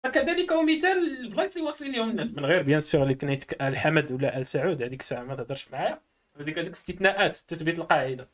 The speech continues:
كاين القاعدة هي بنادم خاص يمشي من أ ل ب، من أ ل ب كاين وقت، كاين الوقت، كاين خدمة، كاين روينة، عاد كتلحق داكشي، عاد تلحق ليه، تقدر كاع ما تلحقش ليه. ولكن عا ما تقولش راه هذاك شكون كيدار الحق هكاك.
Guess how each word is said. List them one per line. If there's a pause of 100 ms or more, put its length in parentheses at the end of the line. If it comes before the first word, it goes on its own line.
(340)
كاين
القاعدة (100)
هي
بنادم (220)
خاص
يمشي
من
أ
ل
ب، (340)
من
أ
ل
ب
كاين
وقت، (440)
كاين
الوقت،
كاين
خدمة،
كاين
روينة، (320)
عاد
كتلحق
داكشي،
عاد
تلحق
ليه،
تقدر
كاع
ما
تلحقش
ليه. (640)
ولكن
عا
ما
تقولش
راه
هذاك
شكون
كيدار
الحق (240)
هكاك.